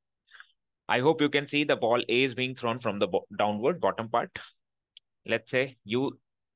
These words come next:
the velocity with which the ball A is thrown upward is twenty meter per second. It is already given in the question.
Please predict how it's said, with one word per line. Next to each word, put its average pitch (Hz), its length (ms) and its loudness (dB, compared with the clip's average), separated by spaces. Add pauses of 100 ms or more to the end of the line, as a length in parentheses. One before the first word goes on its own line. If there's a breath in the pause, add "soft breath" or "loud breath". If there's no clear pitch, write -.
(140)
the 120 80 2
velocity 123 400 2
with 131 220 0
which 135 220 -2
the 127 80 0
ball 107 280 4 (140)
A 113 160 2
is 107 260 0
thrown 110 360 -2
upward 101 420 -2 (180 loud breath)
is - 140 -6
twenty 120 260 0
meter 110 220 -2
per 101 140 0
second. 123 320 -4
It 107 100 -2
is 104 80 -2
already 98 340 0
given 98 280 -2
in 104 80 -2
the 98 100 -2
question. 127 400 -4